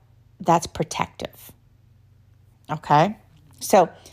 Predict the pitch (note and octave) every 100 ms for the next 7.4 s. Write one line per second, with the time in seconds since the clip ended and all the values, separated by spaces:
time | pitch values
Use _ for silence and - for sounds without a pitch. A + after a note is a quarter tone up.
0 | _ - A#3 G#3+ - A3 C#4+ F#4 F4 E4+
1 | D#4+ D#4 D4+ G3 F#3 B3 F4 - - C4+
2 | B3+ - - F3 F#3 A3 G3+ F3+ D#3+ -
3 | - G3 G3+ G#3 - G3+ F#3 F3+ - E3+
4 | E3+ F3 D#3 D#3 - - - _ - E3+
5 | E3+ F3 F3 F3+ G#3+ B3 B3 A3+ F#3+ F3+
6 | - D3 - - - E3 E3+ G3 A3 A3
7 | A#3 A3+ F3 E3